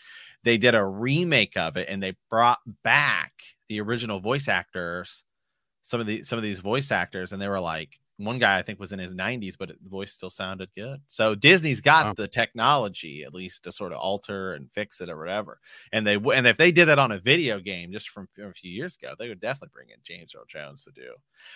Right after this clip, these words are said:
Speaker 1: I mean, it's not Vader.
Speaker 2: Yeah, right. Yeah, no, I,
Speaker 1: It,
Speaker 2: I
Speaker 1: it's, if it's not, if it's, did James Earl Jones do the voice of Vader in Rogue One?
Speaker 2: Let me look.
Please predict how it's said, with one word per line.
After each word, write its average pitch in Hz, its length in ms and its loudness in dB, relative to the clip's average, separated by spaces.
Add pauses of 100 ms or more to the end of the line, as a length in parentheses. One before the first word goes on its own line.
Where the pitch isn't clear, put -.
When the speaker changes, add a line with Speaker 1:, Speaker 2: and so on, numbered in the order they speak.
(160)
Speaker 1:
I 202 60 10
mean, 208 220 6
it's 233 160 6
not 185 260 8
Vader. 98 680 0 (1900)
Speaker 2:
Yeah, 185 260 2
right. 113 300 2
Yeah, 101 260 2
no, 95 160 -4
I, 95 120 0
Speaker 1:
It, 151 200 10
Speaker 2:
I 156 260 4
Speaker 1:
it's, 180 240 2 (200)
if 160 420 2
it's 127 240 -2
not, 98 480 -8
if 107 180 -10
it's, 92 120 -16
did 117 240 -10
James 208 240 -2
Earl 208 100 -2
Jones 170 300 -2
do 170 100 -8
the 160 100 -6
voice 143 300 -6
of 131 100 -8
Vader 135 360 -4
in 117 260 -8
Rogue 117 180 -4
One? 123 360 -8 (1200)
Speaker 2:
Let 95 140 -8
me 92 80 -6
look. 92 300 -12